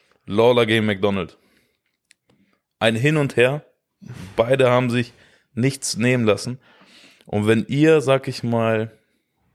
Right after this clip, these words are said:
so Siegeswillen oder so dieses diese Kämpfermentalität bei jemandem sehen wollt, dann guckt euch diesen Kampf an. Unglaublich, was die beiden da abgefackelt haben,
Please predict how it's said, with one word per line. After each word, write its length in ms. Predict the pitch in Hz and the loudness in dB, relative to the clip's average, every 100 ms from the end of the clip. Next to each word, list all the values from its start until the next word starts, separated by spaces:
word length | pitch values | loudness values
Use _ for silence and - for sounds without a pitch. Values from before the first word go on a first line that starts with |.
| _ _ _ _ _ _ _ _ _ _ - | _ _ _ _ _ _ _ _ _ _ -8
so 140 | 101 | -4
Siegeswillen 1000 | 101 110 156 131 127 - 104 117 113 101 | -2 -2 0 0 0 -2 2 2 2 0
oder 260 | 101 107 104 | 2 2 2
so 320 | 101 104 104 | 0 0 -2
dieses 560 | 95 92 101 98 - - _ _ _ _ _ _ _ _ | -4 -6 -6 -6 -12 -18 _ _ _ _ _ _ _ _
diese 240 | - 98 101 | -8 -6 -2
Kämpfermentalität 1120 | 135 143 143 123 113 110 107 - 107 104 - | 0 0 0 0 0 0 -2 0 -2 -2 0
bei 120 | 104 | 2
jemandem 420 | 107 110 98 87 | 4 2 0 0
sehen 260 | 98 139 160 | 2 2 2
wollt, 240 | 170 156 | 0 2
dann 120 | 107 | -2
guckt 220 | - 117 110 | -2 -4 -2
euch 100 | 101 | -2
diesen 240 | 101 101 | -2 -4
Kampf 300 | - 107 - | -2 -2 -2
an. 140 | 90 90 _ - _ | -8 -10 _ -20 _
Unglaublich, 880 | 143 143 139 110 107 107 - 98 - _ - | 0 2 2 2 4 2 0 -14 -14 _ -4
was 380 | 104 98 - _ _ | -2 -2 -4 _ _
die 340 | - - 123 | -18 -4 -2
beiden 340 | 110 113 110 | 2 2 4
da 100 | 107 | 2
abgefackelt 600 | 110 - 107 101 - 98 | 0 -4 0 0 0 -2
haben, 240 | 101 104 | 0 0